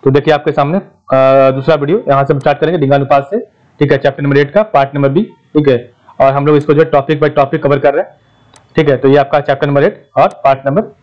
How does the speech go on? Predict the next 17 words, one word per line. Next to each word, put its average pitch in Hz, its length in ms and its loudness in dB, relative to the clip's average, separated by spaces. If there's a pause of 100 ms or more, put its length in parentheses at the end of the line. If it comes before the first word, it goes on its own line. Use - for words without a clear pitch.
(140)
बी, 127 360 0
ठीक 196 140 0
है। 143 40 2 (4000)
तो 143 400 4
लिंगानुपात 147 480 0
से 156 80 -10
देखते 151 220 -2
हैं, 160 80 2
start 147 220 0
करते 147 260 -2
हैं। 208 80 -2
तो 135 260 0
लिंगानुपात 143 540 0
क्या 165 100 2
है? 214 140 -6
तो 143 140 2
वर्ष 147 200 0